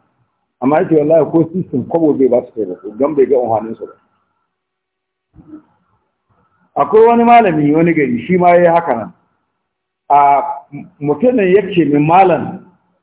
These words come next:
an gina makarantar da ba ta da malamai, ni ce a ɗauki malamai." Malam duk wata an ka yi, na sa yara na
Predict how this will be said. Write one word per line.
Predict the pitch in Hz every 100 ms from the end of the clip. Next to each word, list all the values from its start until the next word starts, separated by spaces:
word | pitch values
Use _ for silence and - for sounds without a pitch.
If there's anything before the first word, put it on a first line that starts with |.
| _ 359 _ _ _ _ _ _ _ _ _ _ _ _ _ _ _
an | 156 190 180
gina | 208 170
makarantar | 147 147 143 139 131 110
da | - 82 - _ _ _ _ _ _ _ _ _ _ _ _ _ _ _
ba | 117 117 123 170 160 -
ta | 147
da | 139
malamai, | 123 113 110 110 120
ni | 139 147 -
ce | 120
a | 107
ɗauki | 110 - 127
malamai." | 110 98 - _ _ _ _ _ _
Malam | 127 139 160 151 131
duk | 147 156
wata | 160 156 127 123
an | 139
ka | 135
yi, | 127 190 208 - - _ _ _ _ _ _ _ 123
na | 135 156 156
sa | 139
yara | 123 120 127 135
na | 139 139